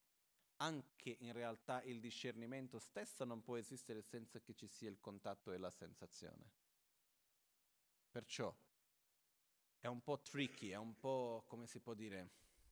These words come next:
ehm, come si può dire tricky? Non è proprio, è un po', non è un, è un,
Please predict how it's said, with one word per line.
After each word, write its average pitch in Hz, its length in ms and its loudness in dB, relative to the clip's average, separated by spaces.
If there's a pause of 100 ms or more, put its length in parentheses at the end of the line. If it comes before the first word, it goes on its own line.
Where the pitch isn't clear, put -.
(1080)
ehm, 82 1120 -10 (3500)
come 98 160 -10
si - 80 -12
può - 100 -8
dire 80 260 -6
tricky? - 720 -14 (3250)
Non 139 180 -6
è 127 60 -2
proprio, 120 340 2
è 127 40 4
un 131 140 -2
po', 147 200 4
non 147 120 2
è 160 140 -2
un, 151 160 -4
è 151 40 -2
un, - 280 -4